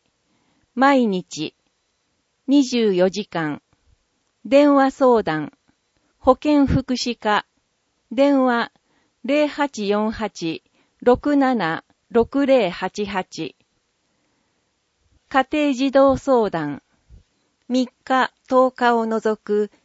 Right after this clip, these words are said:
毎週月曜日から金曜日。九時から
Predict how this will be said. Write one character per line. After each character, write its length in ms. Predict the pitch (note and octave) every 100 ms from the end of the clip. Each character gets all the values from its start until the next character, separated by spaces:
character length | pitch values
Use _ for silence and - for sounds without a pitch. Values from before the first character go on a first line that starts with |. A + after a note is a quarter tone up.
| _
毎 280 | A#3+ C4+ C#4
週 440 | - C4 B3+ A#3 F3
月 340 | A3+ A#3+ C#4
曜 220 | D4 C#4+
日 140 | A#3 G3
か 120 | F3
ら 140 | E3+
金 340 | - G#3+ A3 A3
曜 260 | G#3 F3
日。 240 | D#3+ D3+ - _ _ _ _ _ _ _ _ _ -
九 120 | D4
時 160 | B3+
か 180 | - F3+
ら 240 | E3 D#3+